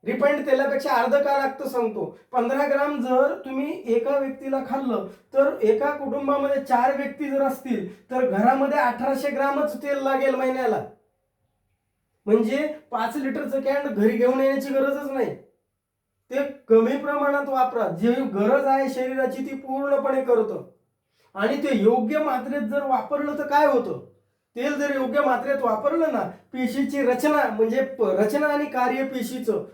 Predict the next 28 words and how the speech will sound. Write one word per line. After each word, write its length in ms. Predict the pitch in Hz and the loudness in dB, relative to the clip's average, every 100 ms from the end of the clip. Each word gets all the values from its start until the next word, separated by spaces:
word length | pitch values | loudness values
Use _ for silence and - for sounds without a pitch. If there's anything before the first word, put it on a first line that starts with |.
| - | -8
ह्या 100 | 226 | -6
ते-, 240 | 233 240 233 - _ _ _ _ _ _ _ _ _ - | -6 -8 -14 -18 _ _ _ _ _ _ _ _ _ 2
फॅटवर 360 | 190 220 269 | 4 4 4
अवलंबून 440 | 262 269 269 262 269 | 4 4 2 0 0
आहे, 180 | 233 - - _ | -2 -4 -14 _
या 80 | 208 | 2
वसावर 460 | 214 208 269 269 262 | 4 4 4 4 4
अवलंबून 400 | 254 262 269 269 | 4 2 2 2
आहे, 160 | 269 | 2
तेलावर 360 | 240 240 254 254 | 2 4 4 2
अवलंबून 480 | 247 247 247 247 208 | 2 0 -2 0 -2
आहे. 100 | - - _ _ _ _ - | -4 -16 _ _ _ _ -4
आणि 420 | 202 302 285 214 - - | 0 0 0 -6 -12 0
व्हिटॅमिन्स, 680 | 214 277 285 285 247 143 - _ | 4 6 4 2 -4 -8 -14 _
व्हिटॅमिन 400 | 208 214 277 285 | -4 2 2 2
ए 280 | 277 240 226 | -2 0 6
असेल, 520 | 277 277 - 220 202 180 | 6 6 2 0 0 -4
व्हिटॅमिन 540 | 208 247 247 262 240 | -4 -2 -2 -4 -6
डी 200 | 226 277 | -4 0
असेल, 380 | 262 208 214 185 | 0 2 0 0
व्हिटॅमिन 400 | 202 233 233 247 | 0 0 0 -2
ई 220 | 240 262 294 | -4 -2 2
असेल, 460 | 240 220 202 165 | 2 2 -2 -2
व्हिटॅमिन 500 | 170 202 240 247 254 | -6 -4 -2 -2 -6
के 180 | - 240 | 2 4
असेल, 440 | 254 254 233 202 - - _ _ | 4 2 0 -2 -4 -14 _ _
हे 140 | 226 240 285 311 - - | 2 4 4 -2 -10 -4
या 100 | 214 | -4